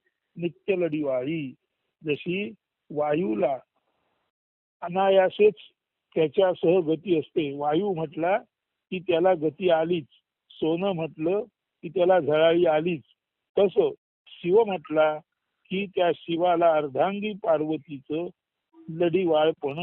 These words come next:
लढिवाळी म्हणजे कौतुक आलंच. "जैसी वायूसी गती भोत्या-, सोन्यासी स्वर्ण झळाळी,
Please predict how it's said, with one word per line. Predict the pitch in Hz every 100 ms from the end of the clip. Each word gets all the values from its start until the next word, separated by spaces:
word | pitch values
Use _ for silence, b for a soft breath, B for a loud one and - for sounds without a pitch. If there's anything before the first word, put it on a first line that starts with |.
| 165
लढिवाळी | 147 151 165 151 135 180 151
म्हणजे | 131 135 165
कौतुक | 160 139 139 - 165
आलंच. | 139 131 165 139 _ _ _ _ _ -
"जैसी | 143 139 - 170 160
वायूसी | 151 151 170 180 180 - _ _ - 185 180
गती | 196 208 214 135 _ _ _ _ _
भोत्या-, | 135 156 160 170 - - 151
सोन्यासी | 127 156 151 165 170 - 190
स्वर्ण | 180 - 180 175 180
झळाळी, | 151 160 180 214 143